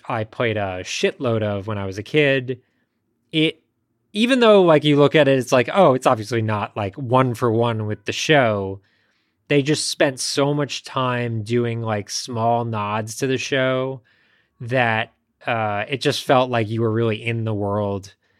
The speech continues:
and, uh, really cool levels. I remember there's, like, a jazz theme level and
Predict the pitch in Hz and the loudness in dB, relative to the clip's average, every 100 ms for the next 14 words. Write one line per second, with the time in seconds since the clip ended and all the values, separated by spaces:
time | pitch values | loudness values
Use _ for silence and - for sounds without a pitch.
0 | _ _ - 117 101 95 92 - _ _ | _ _ -6 -4 -4 -6 -10 -16 _ _
1 | _ _ - 131 110 101 95 135 139 117 | _ _ -6 -2 0 0 0 2 4 2
2 | - 135 123 120 113 110 110 110 107 104 | -2 0 0 0 0 0 0 -2 -2 -4
3 | 98 - - _ _ _ 117 113 110 113 | -8 -12 -16 _ _ _ -8 -4 -2 0
4 | 110 104 101 101 95 113 95 98 98 - | 0 -2 -2 -4 -4 -4 -2 -4 -8 -8
5 | 117 107 104 104 104 101 101 101 98 98 | -6 -6 -4 -4 -4 -4 -4 -4 -6 -8
6 | 95 92 90 | -10 -14 -18